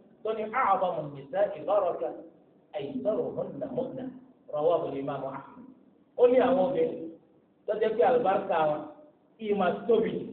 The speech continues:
Àwọn làwọn ẹni tó ṣe pé wàhálà tí wọ́n ṣe lórí àti fẹ́ wọn yàwó ọ̀rọ̀ ọ̀run. Wàhálà tó rọrùn ni wọ́n ṣe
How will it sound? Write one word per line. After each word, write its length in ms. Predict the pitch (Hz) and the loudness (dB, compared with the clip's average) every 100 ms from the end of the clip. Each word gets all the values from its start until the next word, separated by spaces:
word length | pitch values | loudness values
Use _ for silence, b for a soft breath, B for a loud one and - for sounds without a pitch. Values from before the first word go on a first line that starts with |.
| - - - _ _ _ | -14 -18 -20 _ _ _
Àwọn 200 | 147 170 165 | -2 2 4
làwọn 200 | 156 165 | 4 2
ẹni 100 | 165 | 0
tó 60 | |
ṣe 160 | 160 165 | -4 -2
pé 160 | 165 170 165 170 - - - _ 139 | -2 -4 -4 -6 -12 -18 -20 _ -6
wàhálà 580 | 165 196 247 277 269 - | -2 2 2 2 0 0
tí 140 | - | -2
wọ́n 200 | 196 208 190 | 0 0 0
ṣe 180 | 196 185 | -4 -2
lórí 260 | 208 208 - | 0 2 2
àti 240 | - - 151 | 0 -4 -10
fẹ́ 180 | 185 | -4
wọn 180 | 160 170 - | -2 -2 -2
yàwó 280 | 185 151 - - - _ _ | -2 -2 -4 -14 -20 _ _
ọ̀rọ̀ 240 | 175 143 | -2 0
ọ̀run. 180 | 147 135 - - _ _ _ _ _ _ - | -2 -4 -12 -20 _ _ _ _ _ _ 0
Wàhálà 300 | 220 277 240 | 4 4 4
tó 120 | 226 202 | 4 4
rọrùn 340 | 190 165 147 | 4 0 -4
ni 80 | 156 | -4
wọ́n 160 | 165 | -4
ṣe 140 | 160 | -6